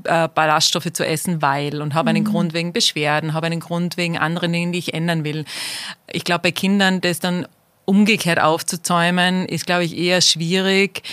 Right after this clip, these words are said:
Speaker 1: Da wähle ich eher den steinigeren Weg der Ballaststoffe
Speaker 2: Mhm.
Speaker 1: als das Supplement, um das nicht beizubringen. Also ich aus meiner Sicht als Mutter,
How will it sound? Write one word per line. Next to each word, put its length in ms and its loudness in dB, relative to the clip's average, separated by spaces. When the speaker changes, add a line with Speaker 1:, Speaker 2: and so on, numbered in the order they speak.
Speaker 1:
Da 380 4
wähle 340 0
ich 380 0
eher 200 2
den 140 2
steinigeren 760 2
Weg 320 0
der 100 2
Ballaststoffe 840 2
Speaker 2:
Mhm. 240 2
Speaker 1:
als 300 0
das 200 -6
Supplement, 800 -2
um 140 -2
das 320 -6
nicht 380 -6
beizubringen. 880 -2
Also 220 -2
ich 220 -4
aus 80 -4
meiner 260 0
Sicht 200 -8
als 160 -8
Mutter, 340 -4